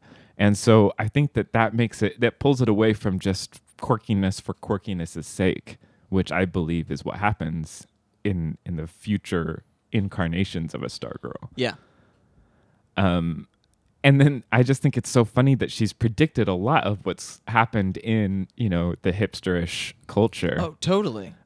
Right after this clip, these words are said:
Speaker 2: It's
Speaker 1: Uh,
Speaker 2: funny to think about this book as having been written in two thousand one and the way that the world has changed in the ensuing fifteen years, 'cause you're like, <laughs> "Oh,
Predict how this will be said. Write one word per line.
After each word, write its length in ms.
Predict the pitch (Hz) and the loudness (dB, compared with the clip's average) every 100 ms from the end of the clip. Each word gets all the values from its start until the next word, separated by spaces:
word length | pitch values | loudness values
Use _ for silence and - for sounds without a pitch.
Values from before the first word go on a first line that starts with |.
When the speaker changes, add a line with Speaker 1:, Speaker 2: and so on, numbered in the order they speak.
| - | 0
Speaker 2:
It's 260 | 95 90 | 4 4
Speaker 1:
Uh, 40 | 85 | 4
Speaker 2:
funny 180 | 247 214 | 2 2
to 80 | 156 | 0
think 200 | 185 180 | 0 0
about 180 | 127 | -2
this 120 | 120 123 | -4 -6
book 180 | 123 | -6
as 80 | 117 | -4
having 180 | 127 123 | -6 -6
been 160 | 117 110 | -6 -4
written 260 | 120 113 | -4 -6
in 120 | 107 | -10
two 180 | 110 - | -12 -10
thousand 300 | 127 110 110 | -8 -8 -6
one 400 | 110 107 107 131 _ _ _ _ - | -6 -6 -8 -14 _ _ _ _ -6
and 120 | 131 | -2
the 80 | 131 | 0
way 200 | 123 131 | 2 2
that 140 | 123 | 0
the 60 | 123 | -2
world 200 | 120 113 | -2 -2
has 140 | 113 - | -6 -8
changed 440 | 135 135 120 - | -6 -6 -6 -6
in 120 | 120 | -6
the 100 | 110 | -6
ensuing 420 | 107 - 131 113 | -6 -4 -4 -4
fifteen 380 | 113 120 - 123 | -6 -8 -8 -8
years, 200 | 110 107 | -6 -6
'cause 160 | - 135 | -6 -6
you're 100 | 135 | -4
like, 180 | 127 - | -4 -4
<laughs> 40 | |
"Oh, 580 | - - 349 214 165 131 | -6 0 2 4 2 0